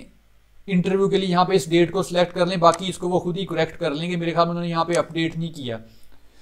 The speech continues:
उसके बाद यहाँ पे upload your passport, फिर उसके बाद यहाँ पे आपने अपनी degree को करना है, उसके बाद नीचे आपने अपनी transcript है उसको करना है। transcript की फ-, front और back आपने दोनों करनी है। अगर आपकी tested हुई हुई है तो दोनों करें,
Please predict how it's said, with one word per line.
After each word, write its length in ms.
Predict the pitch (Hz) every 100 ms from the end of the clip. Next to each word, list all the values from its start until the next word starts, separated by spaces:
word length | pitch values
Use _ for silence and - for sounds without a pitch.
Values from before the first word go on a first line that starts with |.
| - -
उसके 320 | 220 - 220
बाद 460 | 196 196 196 180 175
यहाँ 200 | 165 185
पे 180 | 196 185
upload 580 | 175 190 190 190 180
your 380 | 175 180 180 185 180
passport, 640 | 151 143 147 - 190 190 - - - _
फिर 100 | 196
उसके 180 | 180 196
बाद 220 | 185 185
यहाँ 220 | 180 165 180
पे 160 | 185
आपने 280 | 175 170 175
अपनी 200 | 170 175
degree 320 | 143 139 160
को 140 | 175 151 180 - -
करना 260 | 175 165
है, 100 | 175
उसके 180 | 175 202
बाद 200 | 175 175
नीचे 260 | 170 165 180
आपने 240 | 175 170
अपनी 160 | 165 170
transcript 640 | 160 147 147 - 180 160
है 100 | 175
उसको 240 | 160 - 185
करना 280 | 185 170 175
है। 300 | 170 - - -
transcript 500 | 170 180 - 202 -
की 100 | 208
फ-, 240 | - 170 147
front 360 | 170 180 185
और 120 | 196
back 280 | 170 165 175
आपने 260 | 180 214 190
दोनों 300 | 165 175 185
करनी 320 | 175 147 127
है। 120 | 120 123
अगर 180 | 151
आपकी 280 | 165 165 180
tested 440 | 170 165 160 202 180
हुई 180 | 175
हुई 100 | 185
है 160 | 185 185
तो 100 | 180
दोनों 300 | 151 165 175
करें, 260 | 160 131 117